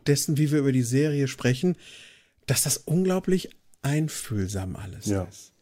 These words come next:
Speaker 1: Es ist alles aus einer sehr, sehr mitfühlenden und einfühlsamen Perspektive geschrieben. Gar noch nicht mal so sehr he-,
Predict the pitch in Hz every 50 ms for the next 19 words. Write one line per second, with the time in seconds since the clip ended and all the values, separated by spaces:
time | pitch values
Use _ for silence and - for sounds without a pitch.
0 | _ _ _ _ _ _ - - 117 123 120 - - 143 160 180 170 - - -
1 | 143 - - 147 139 123 135 160 160 147 151 143 135 131 127 131 156 170 - -
2 | - - 180 185 185 180 180 175 170 170 170 175 180 175 - - - - - -
3 | - - - 139 135 - - 127 143 165 147 - - 160 156 147 139 151 147 143
4 | 143 143 143 143 143 139 - - 147 143 139 - - 147 131 - - - 156 156
5 | 160 156 147 143 131 127 127 - - - - - _ _ _ _ _ _ - 131
6 | 127 - - - 139 131 123 117 117 107 107 127 131 170 185 190 175 147 165 185
7 | 175 - 175 151 147 143 131 135 135 131 127 123 123 139 139 151 160 165 151 139
8 | 143